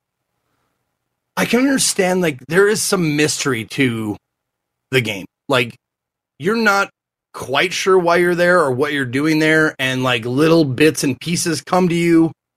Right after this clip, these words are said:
Um, but the game itself, the game itself, like, little, like, little tidbits you pick up, <laughs> the game itself is, like, you'll find, like, you know, Sir Rogers from, you know,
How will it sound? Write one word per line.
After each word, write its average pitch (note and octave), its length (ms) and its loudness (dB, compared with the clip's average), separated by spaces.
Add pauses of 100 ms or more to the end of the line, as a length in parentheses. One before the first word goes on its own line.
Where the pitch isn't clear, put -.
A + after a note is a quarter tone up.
(320)
Um, B2 540 -2 (1300)
but A3 240 2
the F#3+ 100 0
game A3+ 340 0
itself, G#3 600 -2 (400)
the F#3+ 80 0
game F#3+ 320 0
itself, B3+ 340 0
like, E3 160 -2
little, A3+ 260 0
like, G3+ 180 0
little E3+ 200 -4
tidbits F#3+ 420 -2
you G#3+ 60 -4
pick A3 200 2
up, A#3+ 200 2 (320)
<laughs> - 300 -12
the - 420 -2
game C4 160 -2
itself G#3 500 -2
is, E3 200 -4
like, E3 300 -2 (680)
you'll F#3 120 2
find, G#3+ 300 0
like, E3 220 -4 (260)
you E3+ 80 -4
know, D#3 260 2 (300)
Sir A3+ 500 2
Rogers F3 760 -4
from, E3 380 -2
you D#3 100 0
know, C#3 340 2